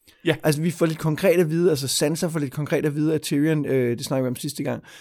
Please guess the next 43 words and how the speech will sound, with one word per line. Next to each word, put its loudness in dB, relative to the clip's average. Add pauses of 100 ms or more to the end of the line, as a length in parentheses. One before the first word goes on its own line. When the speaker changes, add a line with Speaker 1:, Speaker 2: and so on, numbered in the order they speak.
(120)
Speaker 2:
men, 2
men 0
ellers -2
er 2
det 0
meget 0
rygter 0
om, -4
at 0
nogen 0
har -4
hørt 0
noget, 2 (420)
og -6
det -4
synes -4
jeg 0
fungerer -2
vildt 0
godt, 2
det 2
her 4
med, 2
at -2
det 2
er 0
sket -4
off-screen, -2
og -8
derfor -6 (140)
får -4
vi -4
heller -2
ikke -8
den -6
fulde -6
historie -4
på -6
noget -2
tidspunkt. -10 (640)
Speaker 1:
Nej, 2
fordi -6
det, 2